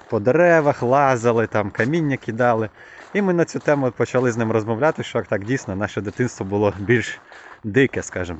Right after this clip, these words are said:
так, що зараз все таке для дітей зроблене акуратно, щоб, не дай Бог, діти не постраждали. От, а раніше так не було,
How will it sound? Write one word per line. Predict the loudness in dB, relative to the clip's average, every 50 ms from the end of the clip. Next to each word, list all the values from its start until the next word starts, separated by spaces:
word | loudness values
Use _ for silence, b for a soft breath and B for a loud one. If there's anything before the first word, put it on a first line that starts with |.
| -10
так, | -10 -10 -10 -10
що | -8 -8 -6
зараз | -4 -2 -2 -2 -2 -4 -8
все | -12 -10 -8 -8
таке | -6 -6 -8 -6 -4 -6 -6 -6 B B B B B B B B B B B B B B B -14 -6
для | -2 -2 0
дітей | 0 -2 -2 2 2 2 2
зроблене | 2 0 0 0 0 0 -2 -2 -2 -4 -6 B B B B B B B B B B B B B B B _
акуратно, | -16 -8 -4 0 2 2 0 0 -2 -8
щоб, | -8 -8 -8 -6
не | -4 -2
дай | -2 0
Бог, | 0 0 -2 -2 -2
діти | -6 -6 -4 -4 -6
не | -6 -6
постраждали. | -8 -10 -12 -10 -8 -10 -8 -6 -2 0 2 4 4 4 2 0 B B B B B B B B B B B B B B B B B B B B B B B -10
От, | -8 -8 -8 -4 -2
а | -2
раніше | 0 0 0 -2 -2 -4
так | -2 -2 -4 -2 -2
не | -4
було, | -2 2 4 4 4 2 0